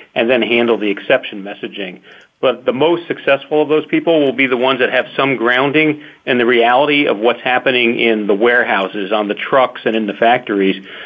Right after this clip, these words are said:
so that they can make those judgment calls on the exceptions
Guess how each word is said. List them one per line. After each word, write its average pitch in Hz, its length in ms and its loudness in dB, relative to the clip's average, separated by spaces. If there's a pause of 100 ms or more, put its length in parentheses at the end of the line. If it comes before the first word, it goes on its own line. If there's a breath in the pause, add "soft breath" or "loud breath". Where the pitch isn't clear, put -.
(100)
so 135 100 2
that 123 140 2
they 123 120 2
can 113 220 -2
make 131 420 -2
those 110 260 0
judgment 135 480 -2
calls 135 280 0
on 135 80 -2
the 123 100 0
exceptions 110 640 -2